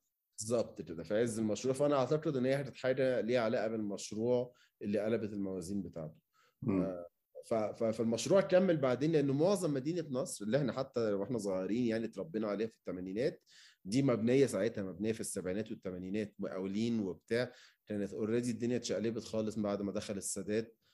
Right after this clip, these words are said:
Speaker 1: على إزاي مدينة نصر هتتنفذ، والموضوع اتفتح للمقاولين، والمقاولين بدأ يغيروا التصميمات ويطلعوا بالأدوار و-، وبس. وكل الحاجات اللي ما كانتش متصممة كانت بس كونسبت، ما كانش لسه في تصميم كامل،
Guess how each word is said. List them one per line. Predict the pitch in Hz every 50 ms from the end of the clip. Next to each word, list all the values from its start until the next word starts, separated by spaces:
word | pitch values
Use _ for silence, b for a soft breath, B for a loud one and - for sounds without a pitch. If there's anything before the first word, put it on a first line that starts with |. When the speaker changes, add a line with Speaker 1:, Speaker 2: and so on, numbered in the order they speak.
| _ _ -
Speaker 1:
على | - 98 107 107
إزاي | 95 92 92 107 107 110 110 110 110 110 101 - - -
مدينة | 95 95 87 98 107 98 101
نصر | 107 107 104 - 110 90
هتتنفذ، | 82 - - - 107 120 123 - - 131 117 113
والموضوع | 101 101 98 95 98 110
اتفتح | 101 - - - - 101 -
للمقاولين، | 98 90 87 82 69 85 87 90 95 107 120 123 120
والمقاولين | 107 98 92 87 90 87 101 104 95
بدأ | 98 101 92
يغيروا | 92 95 85 95 92 92 95
التصميمات | 95 - - - - - 95 90 92 101 110 110 107
ويطلعوا | 92 - - 92 87 90 92
بالأدوار | 101 85 76 82 78 85 87 95 104 110 110 101
و-، | 95 90 85 - b b b b b b b b -
وبس. | 92 95 95 95 95 95 95 92 92 92 92 101 139 156 156 - - - -
وكل | 98 - - 123 131
الحاجات | 127 - 127 120 123
اللي | 135 135 117
ما | 107
كانتش | - 104 - -
متصممة | 104 101 101 - 107 98 98 107 117 113 113 110 104 98 95 B B B B B B B B B B B
كانت | 101 92 - -
بس | 123 120 - 113
كونسبت، | - 131 135 139 143 - 120 104 - -
ما | 104 95
كانش | - 104 98 - 107
لسه | 104 120 - - 110
في | - 110
تصميم | 110 113 101 - - 113 120 123 117
كامل، | 123 120 120 123 123 127 135 139 -